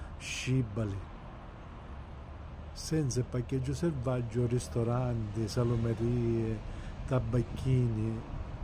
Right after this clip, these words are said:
chiudono. E questo perché succede? Perché manca una politica di programmazione, una politica amministrativa,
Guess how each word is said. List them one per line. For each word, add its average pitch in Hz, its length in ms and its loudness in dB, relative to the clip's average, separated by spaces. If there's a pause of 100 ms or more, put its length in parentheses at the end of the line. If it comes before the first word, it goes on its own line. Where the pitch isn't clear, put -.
(300)
chiudono. 110 480 2 (800)
E 131 140 2
questo 170 320 2
perché 131 320 2
succede? 104 760 -4 (540)
Perché 147 540 2
manca 139 640 2
una 139 340 2
politica 131 600 2
di 127 120 2
programmazione, 120 1080 0 (460)
una 131 220 6
politica 135 760 4
amministrativa, 123 1200 2